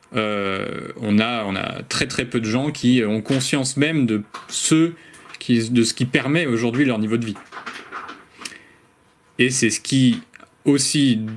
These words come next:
fait dire à, à Fourastier que beaucoup de gens ont une certaine nostalgie de l'ancien temps, voilà, le, la vie naturelle, comme il dit, euh,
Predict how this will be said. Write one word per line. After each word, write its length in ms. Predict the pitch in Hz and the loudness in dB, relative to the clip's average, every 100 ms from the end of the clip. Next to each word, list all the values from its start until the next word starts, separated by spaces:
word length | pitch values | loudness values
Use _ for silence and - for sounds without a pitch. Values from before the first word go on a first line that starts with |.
| - | -6
fait 140 | - 131 | -2 2
dire 260 | 127 143 | 2 2
à, 440 | 117 113 101 98 - | 0 -2 -2 -4 -6
à 80 | 110 | -6
Fourastier 600 | - 113 110 - 175 180 | -4 -2 -2 0 0 2
que 80 | 120 | 0
beaucoup 340 | 113 131 135 | 2 0 0
de 120 | 120 | 2
gens 280 | 123 139 135 | 2 0 0
ont 180 | 120 117 | 0 2
une 360 | 113 107 101 98 | 2 2 0 -2
certaine 560 | - 120 123 110 113 | -4 -4 0 2 6
nostalgie 800 | 123 135 - 135 123 120 139 131 - - - - - _ | 6 4 0 0 2 2 0 -2 -6 -20 -20 -20 -20 _
de 400 | 113 107 120 123 110 | -4 0 2 2 2
l'ancien 540 | 120 135 - 135 135 | 0 0 -2 0 -2
temps, 300 | 131 127 139 131 _ _ - 107 - | -2 -6 -6 -12 _ _ -20 -16 -8
voilà, 300 | 104 123 123 | -6 -4 -2
le, 260 | 104 95 - - - - | -4 -6 -12 -20 -16 -2
la 120 | 113 | -2
vie 220 | 104 120 | 2 4
naturelle, 680 | 123 127 127 151 135 139 127 131 | 6 4 2 0 0 0 -4 -6
comme 160 | - 107 | -6 -4
il 80 | 104 | -2
dit, 220 | 104 131 131 _ - - - - - | 0 -2 -4 _ -18 -16 -16 -14 -6
euh, 360 | 107 98 101 | -4 -4 -6